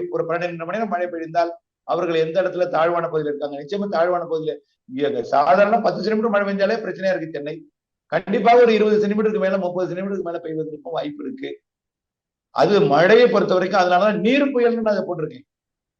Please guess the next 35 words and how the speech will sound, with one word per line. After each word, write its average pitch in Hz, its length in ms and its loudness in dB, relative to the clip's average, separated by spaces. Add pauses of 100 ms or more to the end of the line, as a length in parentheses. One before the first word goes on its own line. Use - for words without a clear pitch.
(140)
நீர் 202 360 2
புயல்னு 220 340 6
நான் 185 120 2
தலைப்பிட்டிருக்கேன். 160 500 -2
அந்த 123 140 -10
நீர் 214 260 0
புயல், 214 280 2 (160)
காற்று 196 340 -2
நூத்தி 202 280 -6
ப-, 165 160 -2
நூறு, 160 240 -4 (320)
நூறு 185 360 -4
கிலோமீட்டர் 208 460 0
வேகம் 180 180 0
கொண்ட 175 220 -2
நீர் 170 340 -6
புயல். 143 240 -6 (500)
ஏன் 240 240 4
நீர் 240 220 4
புயல்னா, 214 340 4 (540)
நேற்று 220 460 -2
வரைக்கும் 233 380 2
சென்னைக்கு 226 400 0
குளிரை 247 400 2
கொடுத்து 220 320 2
கொண்டிருந்த, 208 420 0 (420)
குளிரை 240 360 0
ஈர்த்து 240 300 -4
கொண்டிருந்த 202 460 -2
நிலநடுக்கோட்டுக்கு 220 760 -2
தெற்கே 220 280 -2
இருந்த 214 240 0 (100)
புயல் 247 260 -4 (540)
செயலிழந்து 214 460 4
விட்டது. 147 320 -2